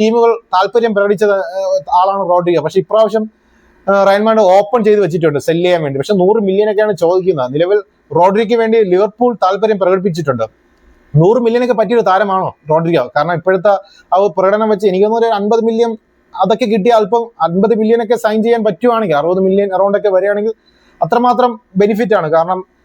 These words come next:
അദ്ദേഹത്തിന്റെ കോൺഫിഡൻസ് മൊത്തം പോയി. ബെഞ്ചിലിരുന്ന്, ബെഞ്ചിലിരുന്ന് അദ്ദേഹത്തിന്റെ കോൺഫിഡൻസ് മൊത്തം പോയി. നല്ല പൊട്ടൻഷ്യൽ ഉള്ള പ്ലേ-, പ്ലെയർ ആണ്, നല്ല ഹാർഡ് വർക്ക് ചെയ്യുന്ന പ്ലെയർ ആണ്. പക്ഷെ എന്ത് ചെയ്യാം, ഇപ്പൊ കുറച്ച് ദിവസം കൊണ്ട് റയൽ മാഡ്രിഡിന്റെ നിര, ഫസ്റ്റ് ഇലവനിൽ അദ്ദേഹത്തിന് കാണാൻ സാധിക്കുന്നില്ല. ആ ഒരു ഇത് തന്നെ അദ്ദേഹത്തിന്റെ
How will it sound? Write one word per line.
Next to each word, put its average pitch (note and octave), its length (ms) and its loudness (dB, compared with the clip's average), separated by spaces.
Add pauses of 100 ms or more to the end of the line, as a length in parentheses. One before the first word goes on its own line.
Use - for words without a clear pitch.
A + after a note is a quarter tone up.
അദ്ദേഹത്തിന്റെ G#3+ 320 2
കോൺഫിഡൻസ് A3 540 0
മൊത്തം G3+ 440 0
പോയി. D#3 140 0
ബെഞ്ചിലിരുന്ന്, F#3 520 0
ബെഞ്ചിലിരുന്ന് G3+ 380 0
അദ്ദേഹത്തിന്റെ G3+ 280 0
കോൺഫിഡൻസ് F#3+ 500 -2
മൊത്തം F#3+ 360 -2
പോയി. F3 120 -2
നല്ല F3 280 -2
പൊട്ടൻഷ്യൽ A#3 480 -2
ഉള്ള C4 180 2
പ്ലേ-, G3 360 0
പ്ലെയർ G#3+ 220 2
ആണ്, C#3 160 -4
നല്ല D#3 160 0
ഹാർഡ് F3+ 340 0
വർക്ക് G#3+ 200 -2
ചെയ്യുന്ന G#3+ 200 0
പ്ലെയർ F3 260 0
ആണ്. C#3 160 -6 (340)
പക്ഷെ F3 140 0
എന്ത് A3+ 140 2
ചെയ്യാം, A#3 160 0
ഇപ്പൊ - 440 -8
കുറച്ച് G3+ 240 0
ദിവസം A#3+ 360 2
കൊണ്ട് B3 200 2
റയൽ A3 180 4
മാഡ്രിഡിന്റെ A3+ 420 0
നിര, G#3 420 -2
ഫസ്റ്റ് F#3 220 -2
ഇലവനിൽ A3+ 220 0
അദ്ദേഹത്തിന് G#3 480 0
കാണാൻ F#3 220 0
സാധിക്കുന്നില്ല. D#3 480 0
ആ C#3+ 200 2
ഒരു G3+ 140 0
ഇത് G#3 160 2
തന്നെ G#3+ 140 0
അദ്ദേഹത്തിന്റെ G3+ 460 0